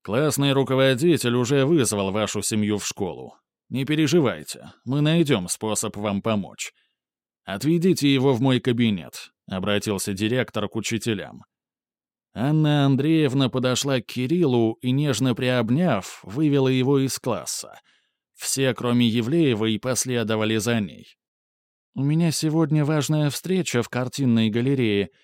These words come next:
Вы не против, если я не буду присутствовать на разговоре с родителями?" обратилась к директору школы женщина.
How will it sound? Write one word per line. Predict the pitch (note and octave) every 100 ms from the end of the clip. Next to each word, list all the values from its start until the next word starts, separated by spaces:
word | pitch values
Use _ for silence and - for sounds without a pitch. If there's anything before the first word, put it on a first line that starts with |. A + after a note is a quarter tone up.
| _ _ _ _
Вы | B2+ D3+
не | D#3
против, | D#3 G#3 G3+ C#3+ A#2+ B2
если | B2+ - C#3
я | C3+
не | C3+
буду | C3+ C#3 B2
присутствовать | B2 B2+ - C3 - - A#2+ A2
на | B2+
разговоре | B2 G#2+ C3+ C3 B2+ B2
с |
родителями?" | C#3+ D#3+ D3+ G2+ G2 F#2 F2+ F2 _ _ -
обратилась | F#2+ F#2+ G#2 - G#2 F#2+ G2+
к |
директору | G2+ A2 G2+ - G2+ G2
школы | - A2 G2+ G#2+
женщина. | A2+ D#2+ - B1+ G1+